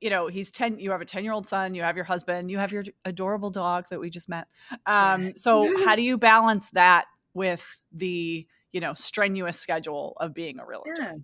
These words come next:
Speaker 2: Well, you know, eh, there's always room for improvement. I, uh, but, you know, I definitely try to, actually, I'm pretty good at setting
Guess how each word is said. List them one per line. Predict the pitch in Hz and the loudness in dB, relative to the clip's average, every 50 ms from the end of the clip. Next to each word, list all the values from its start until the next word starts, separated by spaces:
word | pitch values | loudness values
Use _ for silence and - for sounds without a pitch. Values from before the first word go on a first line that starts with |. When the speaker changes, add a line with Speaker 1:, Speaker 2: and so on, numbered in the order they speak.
| _ _ _ _ _ _ _ _ _ _ _ _ _ _ | _ _ _ _ _ _ _ _ _ _ _ _ _ _
Speaker 2:
Well, | - 339 339 349 339 _ _ _ | -4 -2 -2 -2 -2 _ _ _
you | - 262 | 4 4
know, | 247 196 185 190 - _ _ _ _ _ _ _ _ _ _ | 4 4 2 -4 -8 _ _ _ _ _ _ _ _ _ _
eh, | 214 208 | -6 -4
there's | 190 214 220 220 | -2 0 0 0
always | 214 214 240 254 269 | 2 2 2 2 2
room | 262 269 | 0 -2
for | 254 330 | -2 -2
improvement. | 339 285 - - - - - - - 156 175 196 - _ _ _ _ _ _ _ _ _ _ _ _ _ _ _ _ | -6 -6 -6 -6 -12 -12 -12 -10 -8 -8 -8 -8 -12 _ _ _ _ _ _ _ _ _ _ _ _ _ _ _ _
I, | 175 170 160 151 156 156 | 0 2 4 4 4 2
uh, | 156 151 147 131 76 - - - _ _ _ _ _ _ _ | 0 -2 -2 -4 -6 -8 -10 -14 _ _ _ _ _ _ _
but, | - 190 165 - - - | 4 4 4 4 0 -6
you | 208 214 185 | -6 -4 -2
know, | 165 156 | -2 -2
I | 160 160 | -2 0
definitely | 165 165 165 165 - 170 170 170 151 - - 151 151 151 | 2 2 2 2 0 -6 -6 -6 -6 -6 -6 -6 -6 -8
try | - - - 147 143 147 143 | -8 -8 -6 -6 -4 -4 -4
to, | 143 143 139 131 - - - _ _ _ _ _ _ _ _ _ _ - - - - - | -2 -2 -2 -2 -4 -6 -12 _ _ _ _ _ _ _ _ _ _ -20 -20 -14 0 0
actually, | 233 247 - - 262 240 | 0 0 2 2 4 4
I'm | 202 - 220 254 254 | 4 4 4 2 2
pretty | - 330 277 220 | 2 0 -2 2
good | 190 170 160 | 2 2 2
at | 156 151 | 2 -2
setting | - - 156 156 151 151 151 143 | 0 -2 -2 0 0 -4 -4 -8